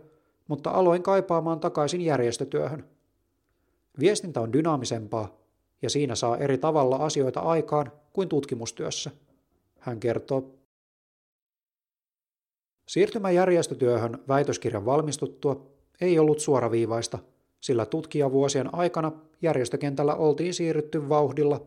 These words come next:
printtimediasta digitaalisiin alustoihin. Ohjelmavirkailijan paikka Kuntaliitossa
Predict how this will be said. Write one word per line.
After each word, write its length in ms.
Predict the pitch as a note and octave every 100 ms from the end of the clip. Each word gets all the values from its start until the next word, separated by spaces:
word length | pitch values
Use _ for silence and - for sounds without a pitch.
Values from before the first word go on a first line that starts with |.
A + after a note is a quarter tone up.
| -
printtimediasta 880 | - D3+ - - A#2+ B2+ C#3+ - E3
digitaalisiin 680 | D3+ C3 C3 C3 C#3 F3 D#3
alustoihin. 640 | B2+ B2 - - B2 D#3+ - _ _ _ _ _ _ _ _ _ _ _ _
Ohjelmavirkailijan 920 | E3+ F3+ A3 F#3 D3 D3+ D#3 C#3+ B2+
paikka 420 | A2+ C#3+ C#3 - B2
Kuntaliitossa 1000 | - - F3+ F3 A#2+ A2 G#2+ A2+ -